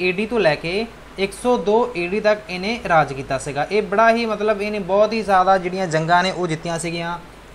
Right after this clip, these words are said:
ਆਪਦੇ ਰਾਜ ਨੂੰ, ਜਿਵੇਂ ਕਿ ਇਹਨੇ ਬਿਹਾਰ ਤੱਕ, ਸੈਂਟਰ ਇੰਡੀਆ ਦੇ ਗੁਜਰਾਤ, ਸਿੰਧ, ਪੰਜਾਬ ਦੇ ਵਿੱਚ ਪਾਕ-, ਜਿਹੜਾ ਕਿ ਪਾਕਿਸਤਾਨ ਵਿੱਚ ਪੰਜਾਬ ਹੈਗਾ,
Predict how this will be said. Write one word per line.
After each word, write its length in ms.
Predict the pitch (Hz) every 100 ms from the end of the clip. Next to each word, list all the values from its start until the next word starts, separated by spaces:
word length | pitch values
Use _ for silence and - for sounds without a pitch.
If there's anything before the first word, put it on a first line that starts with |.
| -
ਆਪਦੇ 480 | 170 175 165 208 190
ਰਾਜ 320 | 156 180 185
ਨੂੰ, 160 | 196 175
ਜਿਵੇਂ 280 | 180 185
ਕਿ 120 | 175 190
ਇਹਨੇ 400 | 170 175 180 185 - - - -
ਬਿਹਾਰ 520 | 151 160 156 175 190
ਤੱਕ, 600 | 196 190 180 - 185 185 156
ਸੈਂਟਰ 440 | 156 175 170 175 185
ਇੰਡੀਆ 340 | 170 170 180 180
ਦੇ 140 | 180
ਗੁਜਰਾਤ, 640 | 156 151 156 175 185 170
ਸਿੰਧ, 360 | 156 180 185 180
ਪੰਜਾਬ 520 | 185 170 156 160 180
ਦੇ 80 | 190
ਵਿੱਚ 340 | 170 165 180 180
ਪਾਕ-, 200 | 160 165
ਜਿਹੜਾ 240 | 160 165
ਕਿ 100 | 165
ਪਾਕਿਸਤਾਨ 540 | 165 160 165 165 160 165
ਵਿੱਚ 280 | 160 196 170 - - - - 156
ਪੰਜਾਬ 360 | 156 160 165
ਹੈਗਾ, 300 | 170 156 226